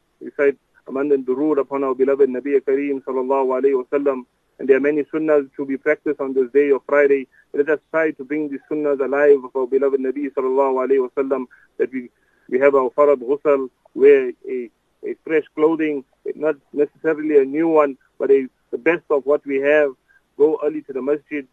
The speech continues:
clip our nails, also wear a surma, wear itar, wear a amama, and be early in the masjid, and be in the masjid between Asr and Maghrib, making zikr and making dua, as du'as are accepted between closer to Maghrib, before the Maghrib azan.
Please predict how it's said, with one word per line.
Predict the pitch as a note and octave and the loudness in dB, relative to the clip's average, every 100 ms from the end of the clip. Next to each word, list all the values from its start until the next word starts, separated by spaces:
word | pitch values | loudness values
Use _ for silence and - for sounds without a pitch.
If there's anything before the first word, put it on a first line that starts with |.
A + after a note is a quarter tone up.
| _ _ - | _ _ -10
clip | D3+ | -2
our | C#3+ C3 | 0 0
nails, | C3 D3+ D3+ C#3 | 0 0 0 0
also | C#3+ D3 D3 | -4 -6 -4
wear | C#3 D3+ C#3 | 0 2 2
a | |
surma, | - D#3 D3+ D3 C3+ | 0 -8 -4 -4 -2
wear | C#3 C#3+ | 0 0
itar, | D#3 - D#3 C3 _ _ _ | -2 -2 -2 -2 _ _ _
wear | C#3 D3 C3+ | 4 4 4
a | C3 | -2
amama, | D3 D#3 D3 C3+ _ _ _ - | -4 -4 -4 -8 _ _ _ -14
and | C3+ C3+ | -10 -4
be | E3 D#3 - | -2 -4 -6
early | E3+ E3+ | -2 -2
in | D#3+ | 0
the | |
masjid, | D3 D3+ - D#3+ - | -2 -2 -2 -6 -6
and | - C#3 | -10 -4
be | E3 | -2
in | D3+ | 0
the | C#3+ | 2
masjid | D3 - D3 C#3 | 0 0 -8 -8
between | - C#3 | -6 -4
Asr | C#3+ - C#3+ | -4 -2 0
and | C3 | 0
Maghrib, | C#3 C#3+ C#3+ C3 _ _ - | 0 2 2 2 _ _ -4
making | D3 C#3 C#3 | -4 0 -2
zikr | B2+ - D3 C#3 | 0 2 4 4
and | C3 | 2
making | C3+ C#3 B2 | -2 -2 -2
dua, | B2 C#3 C#3 B2+ _ _ | -2 0 0 -2 _ _
as | B2 A#2 | -8 0
du'as | C3 D3 C3+ | 2 4 2
are | B2+ | -2
accepted | B2 - C#3+ C#3+ B2+ _ _ - | -6 -4 0 0 -2 _ _ -16
between | B2 C#3 C3 _ _ | -8 -6 -6 _ _
closer | C#3 D3+ C#3+ C#3+ | 2 2 4 2
to | - B2+ | 2 -6
Maghrib, | B2 C#3+ C#3 C3 | 0 0 0 -6
before | C3 D#3 | -4 0
the | C#3 | 0
Maghrib | C3 C#3 C#3+ B2+ | 0 2 2 0
azan. | A#2+ D3 D3 | 0 2 2